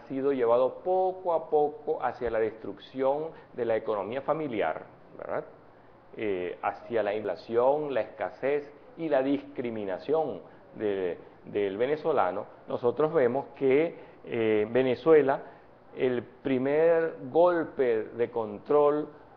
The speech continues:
eh, lo realizó este gobierno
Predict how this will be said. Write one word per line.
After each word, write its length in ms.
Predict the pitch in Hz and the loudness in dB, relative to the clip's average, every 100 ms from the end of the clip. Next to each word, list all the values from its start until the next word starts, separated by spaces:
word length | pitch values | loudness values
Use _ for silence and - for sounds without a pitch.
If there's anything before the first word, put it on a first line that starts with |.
| - | -6
eh, 340 | 127 123 113 - | 2 2 2 -2
lo 240 | 123 127 | 4 4
realizó 640 | 120 117 104 95 120 131 139 | 4 0 -2 -4 0 2 0
este 300 | 139 - 147 | -2 0 2
gobierno 720 | 147 151 147 139 139 156 | 2 2 2 0 -2 -8